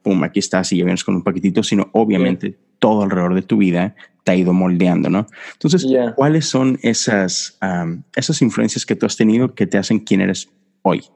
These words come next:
Speaker 1: Y yo sé que te falta mucho camino por delante, pero
Speaker 2: Sí, sí, sí, pero que me hacen quien soy
Speaker 1: Ujú.
Speaker 2: hoy. Este, la primera persona definitivamente es mi papá.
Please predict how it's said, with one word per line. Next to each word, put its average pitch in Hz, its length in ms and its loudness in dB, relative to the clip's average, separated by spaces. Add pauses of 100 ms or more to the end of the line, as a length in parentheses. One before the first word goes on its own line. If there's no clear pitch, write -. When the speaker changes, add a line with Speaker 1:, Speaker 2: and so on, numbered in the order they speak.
(140)
Speaker 1:
Y 104 100 4
yo 107 60 4
sé - 100 -2
que 117 80 4
te 92 80 -2
falta 92 220 0
mucho 92 220 -2
camino 92 260 2
por 98 160 0
delante, 123 340 0
pero - 340 -4
Speaker 2:
Sí, 156 220 4
sí, 143 140 2
sí, 135 260 0 (260)
pero 135 180 2
que 135 100 -2
me 135 140 2
hacen 139 280 2
quien 135 280 2
soy 135 500 0 (100)
Speaker 1:
Ujú. 107 160 4
Speaker 2:
hoy. 123 380 0 (520)
Este, 127 1300 2 (580)
la 135 520 2
primera 156 460 2
persona 135 420 0
definitivamente 123 680 0
es 139 80 0
mi 135 120 0
papá. 127 520 -2